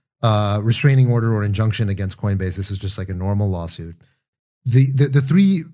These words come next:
major violations are running an unlicensed exchange, uh, not having a broker-dealer, engaging in broker-dealer activities without a broker-dealer license, and then, uh, being a clearing agency.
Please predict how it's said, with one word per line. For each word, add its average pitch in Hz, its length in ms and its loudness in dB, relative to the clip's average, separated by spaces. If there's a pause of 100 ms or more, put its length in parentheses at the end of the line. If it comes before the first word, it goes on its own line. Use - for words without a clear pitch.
(140)
major 147 340 4
violations 113 600 -2
are 104 420 -6 (320)
running 127 240 4
an 120 60 -4
unlicensed 123 460 2
exchange, 104 640 -2 (320)
uh, 104 300 0
not 120 180 4
having 113 220 2
a 107 60 0
broker-dealer, 110 500 0
engaging 110 300 2
in 104 60 -2
broker-dealer 110 520 0
activities 101 520 -2
without 92 260 -6
a 92 40 -8
broker-dealer 107 460 0
license, 117 420 -2 (360)
and 110 160 2
then, 104 340 0
uh, 98 160 -2
being 104 200 -2
a 98 40 -2
clearing 98 300 -2
agency. 87 340 -12